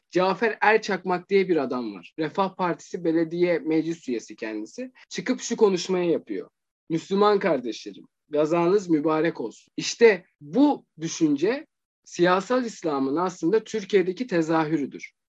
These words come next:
Bunun yanında olaya daha çok dönecek olursak şunları söyleyeyim. Ee, büyük bir katliam, büyük bir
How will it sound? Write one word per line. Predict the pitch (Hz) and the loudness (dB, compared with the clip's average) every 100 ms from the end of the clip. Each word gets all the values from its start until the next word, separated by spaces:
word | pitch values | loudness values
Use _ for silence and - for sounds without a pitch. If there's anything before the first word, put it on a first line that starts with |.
| - | -20
Bunun | 143 180 247 | -2 2 4
yanında | 254 208 151 131 127 - _ _ | 6 6 4 4 0 -2 _ _
olaya | 147 156 175 202 180 | 2 4 4 2 2
daha | 165 170 | 2 2
çok | 170 165 - | -2 -8 -6
dönecek | 165 156 160 160 | -2 -2 -2 -2
olursak | 151 170 165 156 160 | -2 -2 -2 -4 -4
şunları | - 143 143 | -2 -2 0
söyleyeyim. | 147 120 110 98 95 _ _ - | -4 -6 -6 -8 -16 _ _ -8
Ee, | 107 117 | -8 -6
büyük | 156 226 240 | -2 -2 0
bir | 180 147 | -2 -2
katliam, | - 143 127 127 127 135 131 | -6 -6 -6 -4 -4 -4 -6
büyük | 156 175 180 | 0 0 2
bir | 165 156 - | -2 -2 -6